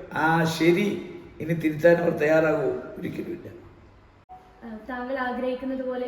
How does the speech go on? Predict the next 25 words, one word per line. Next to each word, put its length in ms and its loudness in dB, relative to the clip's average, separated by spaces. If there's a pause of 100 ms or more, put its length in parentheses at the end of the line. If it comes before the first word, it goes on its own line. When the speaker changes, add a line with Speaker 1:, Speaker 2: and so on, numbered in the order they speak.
Speaker 2:
ജനങ്ങൾ, 360 -8 (400)
ആ, 40 -10 (200)
വിജയിപ്പിക്കട്ടെ. 800 -6 (540)
ആ, 100 -10 (140)
ഇത്രയും 320 -2
നേരം 260 -2 (260)
എം 140 -6
കെ 160 -2
സി 160 -4
മീഡിയയോട് 560 -2 (180)
സംവദിച്ചതിൽ 600 -6 (100)
ഒരുപാട് 380 -4
നന്ദി. 340 -6 (1080)
Speaker 1:
തീർച്ചയായിട്ടും 600 8
നിങ്ങളിവിടെ 440 2
വരാനും 400 0 (680)
എന്നെ 240 2
കാണാനും 540 2 (720)
എൻ്റെ 300 4 (200)
കഴിഞ്ഞ 240 2
അഞ്ച് 220 2
വർഷത്തെ 440 2
പ്രവർത്തനങ്ങൾ 580 -2
വിലയിരുത്താനും 600 2
തയ്യാറായതിൽ 680 2